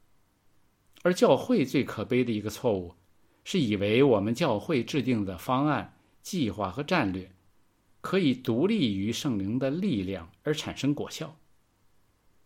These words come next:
我记得有一次在课堂上，韩瑞克教授充满激情地问了这样一个问题：“如果圣灵离开了一个教会，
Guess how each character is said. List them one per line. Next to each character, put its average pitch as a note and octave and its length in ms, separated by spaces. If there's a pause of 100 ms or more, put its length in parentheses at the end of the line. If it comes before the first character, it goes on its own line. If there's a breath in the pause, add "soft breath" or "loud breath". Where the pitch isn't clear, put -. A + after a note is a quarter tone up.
(1400)
我 D3+ 120
记 D#3 120
得 C#3+ 60
有 A#2 180
一 B2+ 60
次 C3 180
在 A#2 120
课 A2+ 180
堂 G2 160
上， G#2 320 (380)
韩 B2 260
瑞 C#3 180
克 A2 140
教 G#2 220
授 G#2 360 (360)
充 - 140
满 G#2 140
激 G3 220
情 G#2 220
地 G#2+ 160
问 A#2 180
了 F#2+ 100
这 G#3 140
样 F#3 100
一 G2 60
个 G2 140
问 F2+ 100
题 - 240 (1400)
：“如 D#3 180
果 A#2+ 240
圣 B2+ 360
灵 A#2 360
离 A#2+ 140
开 C#3 180
了 C#3 80
一 A2+ 160
个 B2 120
教 A#2 180
会， A2+ 300